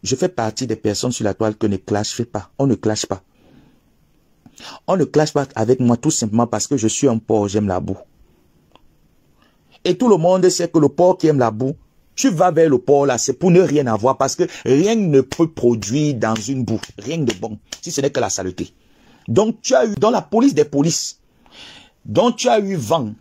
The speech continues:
qui est en train d'enquêter sur l'affaire de Sami. Après avoir mené toutes les enquêtes, après être passé devant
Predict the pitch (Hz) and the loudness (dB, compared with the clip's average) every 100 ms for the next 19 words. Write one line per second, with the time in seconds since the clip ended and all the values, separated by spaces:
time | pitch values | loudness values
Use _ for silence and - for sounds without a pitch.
0 | - 190 147 160 131 117 - 127 170 - | -4 -2 0 0 0 0 0 0 0 -4
1 | 127 110 131 127 98 - 95 113 - _ | -4 -4 -2 -2 -2 -4 -2 -4 -4 _
2 | _ _ _ _ _ _ _ - - - | _ _ _ _ _ _ _ -20 -20 -14
3 | - 170 - 262 160 147 131 175 151 135 | -8 -6 0 0 2 0 2 0 0 0
4 | 160 - 151 117 107 107 123 123 - - | -2 0 2 2 0 -4 -4 -6 -6 -20
5 | _ _ _ _ _ _ - - - - | _ _ _ _ _ _ -20 -20 -16 -8
6 | 143 - 226 226 170 190 - - 139 - | -8 -4 0 0 2 -2 -2 -4 -4 -4
7 | 151 123 113 135 110 | -6 -4 -2 -2 -2